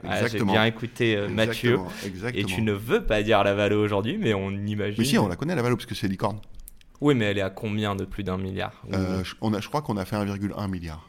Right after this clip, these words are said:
Speaker 1: Ok.
Speaker 2: Non, non, non, non, c'est pas secret
Speaker 1: Donc
Speaker 2: du
Speaker 1: c'est
Speaker 2: tout.
Speaker 1: un fois cent, quoi. Enfin, fois, euh, fois,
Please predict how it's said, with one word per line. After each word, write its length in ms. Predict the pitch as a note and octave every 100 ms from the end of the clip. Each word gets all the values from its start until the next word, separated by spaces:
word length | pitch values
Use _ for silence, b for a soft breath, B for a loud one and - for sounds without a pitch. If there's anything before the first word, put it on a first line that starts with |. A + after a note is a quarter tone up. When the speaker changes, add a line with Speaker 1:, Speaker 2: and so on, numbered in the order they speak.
| -
Speaker 1:
Ok. 140 | -
Speaker 2:
Non, 60 | D3+
non, 100 | E3+ C#3 C#3 -
non, 80 | D3+
non, 80 |
c'est 140 | D3+ C3+
pas 100 | C3
secret 140 | -
Speaker 1:
Donc 180 | A2 A#2
Speaker 2:
du 60 | B2
Speaker 1:
c'est 180 | A#2
Speaker 2:
tout. 60 | A2+
Speaker 1:
un 240 | G#2+ A2
fois 360 | A2+ - F#2+ F#2+
cent, 360 | G2 - - - -
quoi. 100 | - -
Enfin, 200 | - G2 F#2+
fois, 380 | - G2+ G2+ G2+
euh, 120 | G2 G2 - - - -
fois, 340 | G#2+ G2+ G#2